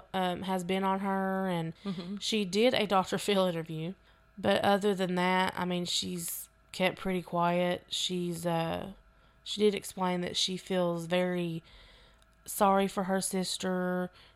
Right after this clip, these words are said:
Speaker 1: You know, she, uh, misses her a lot, and she was, uh, devastated by everything that happened. But, you know, some people just don't believe her.
Speaker 2: Mm-hmm. Hmm.
Speaker 1: I don't know.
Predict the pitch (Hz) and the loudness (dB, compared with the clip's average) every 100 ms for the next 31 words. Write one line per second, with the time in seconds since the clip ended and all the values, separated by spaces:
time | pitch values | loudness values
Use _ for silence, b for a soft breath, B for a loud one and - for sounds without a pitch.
0 | - 190 185 180 175 - 190 185 175 170 | -6 0 2 2 0 -2 -2 0 0 0
1 | 175 185 185 190 202 190 185 180 175 175 | 0 -2 -2 -6 -2 0 2 2 2 2
2 | 175 175 - 185 170 - 190 180 175 170 | 2 0 -6 -8 -4 -2 -2 0 0 0
3 | 165 165 - - 196 196 - 185 175 170 | -4 -4 -8 0 0 2 0 2 2 0
4 | 170 170 165 165 - 196 185 - 202 190 | -2 -4 -4 -4 -8 -2 0 2 2 2
5 | 185 170 175 175 180 - _ - - 208 | 2 0 2 2 2 -4 _ -20 -12 -4
6 | 196 180 175 - b b b b b - | 0 0 -2 -6 b b b b b -4
7 | 208 208 240 208 190 196 190 175 226 180 | 0 2 2 0 0 0 0 0 -2 -2
8 | - - _ _ _ _ - 214 196 190 | -8 -12 _ _ _ _ -10 -4 -4 -4
9 | 170 185 214 _ _ 185 175 160 143 160 | -8 -10 -14 _ _ -10 -8 -8 -6 0
10 | 190 190 180 175 | 0 2 0 0